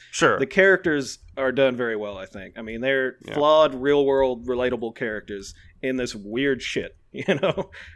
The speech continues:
Speaker 2: Um, and just, you know, you get the flashbacks helped and everything. So there,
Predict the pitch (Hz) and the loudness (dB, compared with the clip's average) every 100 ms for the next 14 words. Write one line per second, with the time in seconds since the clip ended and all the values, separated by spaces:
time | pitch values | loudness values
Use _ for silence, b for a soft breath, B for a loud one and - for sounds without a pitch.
0 | _ 147 139 120 110 117 160 151 143 160 | _ 4 4 4 -2 -4 -2 -2 0 -2
1 | - - 160 135 135 139 143 - 175 147 | -2 -2 0 2 2 2 -2 -2 -8 0
2 | 147 139 - 123 120 123 120 - 117 117 | 2 2 0 -2 -2 -4 -6 -6 -8 -8
3 | 120 120 175 160 170 175 | -8 -8 -4 0 2 0